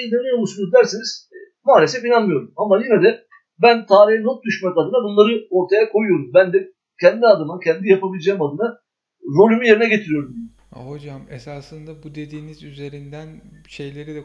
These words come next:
Speaker 2: konuşmak, eski kulüpleri de konuşmak bir zaman iyi olabilir. Ben mesela Dinamo Meskin, Dinamo Mesken'in hikayesinin anlatılması gerektiğini her zaman düşünenlerdenim. Ama bayağı da konuştuk.
Speaker 1: Evet.
Speaker 2: Bu,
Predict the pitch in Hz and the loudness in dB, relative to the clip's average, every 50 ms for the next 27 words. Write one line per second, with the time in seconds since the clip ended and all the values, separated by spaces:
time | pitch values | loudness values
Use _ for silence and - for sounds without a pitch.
0 | 147 - 135 135 139 135 - 147 139 _ - 139 131 - - - - 160 151 147 | -18 -20 -20 -20 -20 -20 -20 -20 -20 _ -20 -20 -20 -20 -20 -20 -18 -18 -18 -18
1 | 147 147 - - _ _ _ _ _ _ - 147 143 143 _ - 151 147 151 151 | -18 -20 -20 -20 _ _ _ _ _ _ -18 -18 -18 -18 _ -18 -18 -16 -14 -16
2 | 139 - - 143 135 135 131 - - 147 127 - _ 156 143 131 139 139 139 139 | -16 -16 -16 -18 -18 -18 -20 -18 -18 -20 -20 -20 _ -20 -18 -16 -14 -14 -14 -14
3 | 139 139 143 143 143 139 135 143 139 139 139 135 135 135 135 131 131 135 139 135 | -16 -16 -16 -14 -14 -14 -14 -14 -16 -16 -16 -16 -16 -16 -16 -16 -16 -16 -18 -18
4 | 127 - 143 135 135 135 131 - _ _ _ _ _ _ _ _ - 135 139 131 | -18 -18 -18 -16 -16 -18 -18 -20 _ _ _ _ _ _ _ _ -18 -16 -14 -14
5 | 143 147 151 151 147 143 147 151 143 - - - _ - 143 139 131 - - 147 | -12 -12 -12 -14 -14 -14 -14 -14 -16 -18 -20 -20 _ -18 -16 -16 -18 -18 -20 -20
6 | 135 _ _ - 143 127 131 135 139 147 147 147 147 151 151 147 - - - 139 | -20 _ _ -20 -18 -16 -14 -14 -12 -12 -12 -12 -12 -14 -14 -16 -18 -18 -16 -16
7 | 139 139 135 131 127 139 131 - - 135 131 131 131 131 - 139 135 135 131 131 | -14 -14 -16 -18 -20 -20 -20 -18 -14 -14 -12 -14 -14 -16 -18 -18 -16 -14 -14 -14
8 | 131 131 135 127 127 - 139 135 135 131 123 - - 139 123 - _ _ _ _ | -14 -16 -18 -20 _ -20 -20 -18 -18 -18 -18 -16 -16 -16 -16 -18 _ _ _ _
9 | - 135 131 135 131 135 131 - - 135 135 139 135 135 127 120 120 120 117 120 | -18 -14 -12 -12 -12 -12 -14 -16 -20 -18 -16 -16 -14 -14 -14 -14 -14 -14 -14 -14
10 | 120 117 113 110 117 - 123 123 123 120 120 120 120 123 123 120 120 120 123 143 | -14 -16 -18 -20 -20 -20 -20 -18 -16 -16 -16 -16 -16 -16 -18 -18 -18 -18 -18 -18
11 | 170 190 190 190 _ _ _ - 156 160 170 185 190 196 196 - - _ _ _ | -18 -18 -18 -20 _ _ _ -20 -20 -18 -16 -16 -16 -16 -18 -18 -20 _ _ _
12 | _ - 139 151 170 180 180 175 160 143 139 135 - - - 170 175 180 175 170 | _ -20 -16 -14 -12 -12 -12 -12 -12 -14 -16 -18 -18 -16 -14 -12 -12 -12 -12 -14
13 | - - 160 151 - - - 170 147 139 135 131 131 131 131 131 127 | -16 -16 -18 -10 -4 -2 0 0 0 0 -4 -8 -12 -12 -12 -14 -16